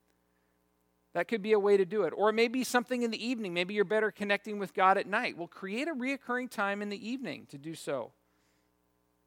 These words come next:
Or maybe it's something that you list,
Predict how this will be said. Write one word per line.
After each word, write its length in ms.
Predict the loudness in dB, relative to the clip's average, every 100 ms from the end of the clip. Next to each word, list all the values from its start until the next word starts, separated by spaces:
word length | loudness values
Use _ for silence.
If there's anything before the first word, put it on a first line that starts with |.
| _ _ _ _ _ _ _ _ _ _ _ _ _
Or 100 | -2
maybe 260 | 4 4 6
it's 140 | 2
something 300 | 2 2 2
that 140 | 0 -2
you 140 | 0
list, 480 | 6 6 6 0